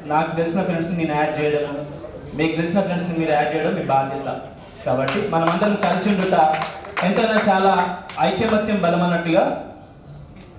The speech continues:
మన యొక్క వివాహాలకు కానీ, మన, మన వివాహాలు అంటే మన పిల్లల వివాహాలు కానీ, లేకపోతే మన తమ్ముళ్ళ వివాహాలు కానీ, మనం అందరం కోఆర్డినేషన్ చేసుకుని కలవడం చాలా మంచిదని నేను, నా సొంత అభిప్రాయం.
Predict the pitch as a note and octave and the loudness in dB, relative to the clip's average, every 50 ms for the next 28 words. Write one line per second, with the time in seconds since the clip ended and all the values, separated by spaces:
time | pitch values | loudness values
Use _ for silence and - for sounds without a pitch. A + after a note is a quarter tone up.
0 | - - D#3+ E3 F3 F#3 F3 F3+ F#3 F#3 E3+ - - - - - - - - - | -2 0 2 4 4 4 2 2 4 4 4 4 4 2 -2 -8 -10 -14 -16 -16
1 | - - E3 D#3+ D#3+ F3+ G3 F#3 F3+ F#3 F3+ F3+ F3 F3+ E3+ E3 D#3+ D#3 D#3 D3+ | -16 -6 -2 2 4 4 6 6 6 4 4 4 2 2 2 2 2 2 0 -2
2 | D#3 D3 D3 - D3 D3+ - - - - - - - C#3 C#3+ D#3 D#3+ D#3+ D3+ D3+ | -4 -6 -8 -12 -14 -14 -16 -16 -18 -20 -18 -10 -4 -2 0 0 0 0 0 0
3 | F3 F#3+ F#3+ G3 G#3+ - - - - - E3+ - - G#3 F3+ E3 D#3 D#3 D3+ D#3+ | 0 2 2 2 2 2 2 0 0 -2 -2 -4 -4 -4 -2 0 0 0 0 0
4 | D#3+ E3 E3 D#3+ D#3 D3+ D3+ D3 C#3+ C#3+ C#3+ C#3+ C#3 C3+ C3 B2+ B2 B2 B2 B2 | 0 0 0 0 0 0 0 0 2 0 0 -2 -2 -2 -4 -4 -4 -4 -6 -6
5 | - - - - - G3 F#3 - - D3+ D#3 D#3 D#3 D#3 D#3 D#3 - D3 D3 D3 | -8 -10 -12 -10 -10 -10 -8 -6 -2 0 0 2 2 0 0 0 0 -2 -2 -2
6 | - D3+ D3+ E3 F3+ F3+ F3+ E3 E3 D#3+ D#3+ D#3+ D#3+ D3+ D3 C#3+ D3 C#3+ C#3 C#3 | 0 0 2 2 2 2 2 2 2 2 2 0 0 0 -2 -2 -2 -2 -2 -2
7 | C#3 C#3+ D3+ D#3 E3 F#3 G3 A3+ A3+ A3+ A3 A3 G3 F#3+ F#3+ - A3 A3 G#3 - | -2 -2 -2 -2 -2 0 0 0 0 0 0 2 2 2 4 2 0 0 -2 -2
8 | G#3 F#3+ F#3+ F#3+ - G3 F3+ F#3 E3+ E3 E3+ F3 E3+ E3+ E3+ E3+ E3+ E3 - - | -2 -2 -2 -2 -2 -2 -2 -2 0 0 0 0 0 -2 -2 -4 -6 -10 -12 -14
9 | - - - - C3+ C#3 C#3+ C#3+ C3+ C3 C3+ C#3 - D3+ D3+ D3 C#3+ C#3+ C#3 C#3 | -18 -10 -6 -4 -2 -2 -2 -4 -4 -4 -6 -6 -6 -4 -4 -4 -4 -4 -4 -4
10 | C3+ C3 C3 C3 - - C3+ C3+ C3 B2+ B2 - - - - - - - - - | -4 -4 -6 -8 -8 -6 -4 -2 -2 -2 -2 -4 -8 -14 -16 -18 -18 -18 -18 -6
11 | - - D#3+ D#3+ - D#3+ D3 D3 D3 D3 D3 C#3+ - A2 - | -2 0 0 2 2 2 0 0 -2 -2 0 0 0 2 0